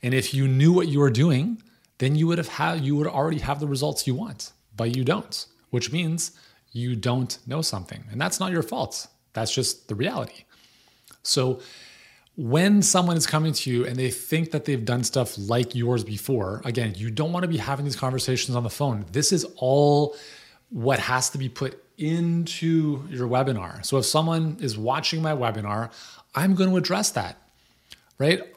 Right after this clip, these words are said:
Like in our webinar, The Perfect Client Pipeline, I literally lay it out step by step. And then I address the, the elephant in the room, which is, well, you might be watching this and saying to yourself, "Well, this is,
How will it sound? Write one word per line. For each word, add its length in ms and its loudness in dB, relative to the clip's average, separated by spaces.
Like 180 0
in 160 2
our 160 6
webinar, 340 4
The 80 0
Perfect 300 0
Client 180 2
Pipeline, 420 0
I 180 -2
literally 720 4
lay 400 4
it 100 0
out 280 -4
step 340 -2
by 140 4
step. 360 -4
And 120 -2
then 100 0
I 60 2
address 400 -2
the, 400 0
the 340 0
elephant 420 2
in 80 2
the 80 0
room, 280 -2
which 180 4
is, 160 4
well, 420 2
you 160 6
might 160 0
be 80 4
watching 340 2
this 140 2
and 100 0
saying 160 2
to 40 2
yourself, 360 2
"Well, 160 0
this 220 0
is, 340 -2